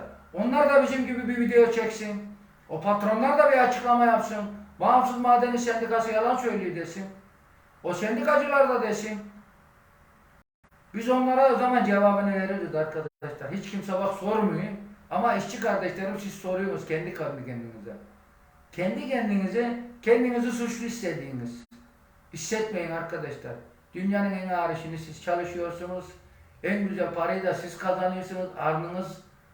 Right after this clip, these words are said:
terini kazanıyorsunuz ama birilerine hakkınızı yediriniz.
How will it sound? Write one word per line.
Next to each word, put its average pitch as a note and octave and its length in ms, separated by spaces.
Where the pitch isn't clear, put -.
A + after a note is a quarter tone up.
terini G3 380
kazanıyorsunuz G3 840
ama F3 280
birilerine E3+ 440
hakkınızı D#3 500
yediriniz. A2+ 600